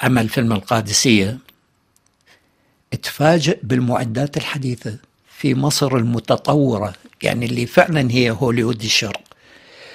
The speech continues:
آه، ماكو هيج تقنيات. تفاجئ بس بعد الثمانية وستين تحولت السينما إلى،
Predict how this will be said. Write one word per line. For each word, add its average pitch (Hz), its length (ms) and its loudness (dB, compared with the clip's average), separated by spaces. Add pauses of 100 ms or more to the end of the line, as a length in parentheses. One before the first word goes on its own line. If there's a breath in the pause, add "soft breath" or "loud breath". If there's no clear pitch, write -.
(260 loud breath)
آه، 131 160 -2
ماكو 131 480 -2
هيج 143 180 0
تقنيات. 120 540 -6 (1200)
تفاجئ 160 540 0
بس - 480 2 (400)
بعد 127 380 -2
الثمانية 175 540 2
وستين 165 540 0
تحولت 202 500 -2
السينما 190 680 0
إلى، 147 440 0